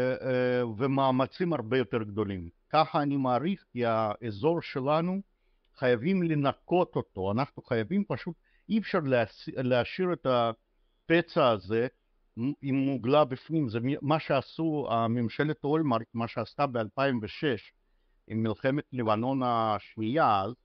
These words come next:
אה, אה, הוא בעצם השאיר על כנו את הארגון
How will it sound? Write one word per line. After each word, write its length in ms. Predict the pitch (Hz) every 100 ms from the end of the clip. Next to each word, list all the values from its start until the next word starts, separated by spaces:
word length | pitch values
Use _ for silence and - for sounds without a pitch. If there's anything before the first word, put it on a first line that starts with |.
| _ _ _ _ _ _ 110
אה, 280 | 113 113 113
אה, 180 | 120 117
הוא 180 | 117 156
בעצם 420 | 160 170 - 156 139
השאיר 500 | - - 208 160 101 -
על 140 | 120 -
כנו 440 | - 120 123 151 190 _ _ _ _ -
את 140 | 120 -
הארגון 640 | 131 120 110 139 175